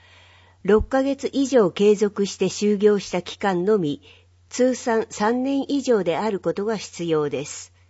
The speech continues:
社会人経験者枠のデジタル人材事務員は、令和八年四月一日現在において、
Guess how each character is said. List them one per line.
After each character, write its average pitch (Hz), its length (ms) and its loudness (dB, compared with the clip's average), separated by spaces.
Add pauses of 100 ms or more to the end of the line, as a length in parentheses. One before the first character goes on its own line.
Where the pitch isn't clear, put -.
(880)
社 214 180 -2
会 262 280 2
人 247 280 -2
経 254 240 6
験 277 240 -2
者 269 140 -2
枠 185 280 -2
の 147 200 0 (440)
デ 185 140 2
ジ 254 180 -6
タ 269 140 2
ル 262 140 0
人 254 240 0
材 165 400 -2
事 165 140 -2
務 220 200 4
員 180 240 2
は、 143 220 0 (680)
令 226 280 8
和 262 140 -2
八 233 340 -6
年 170 260 0 (100)
四 - 220 -6
月 254 420 0
一 240 100 -2
日 254 260 -2
現 254 280 2
在 180 220 0
に 160 120 0
お 151 120 4
い 151 80 -6
て、 147 280 -2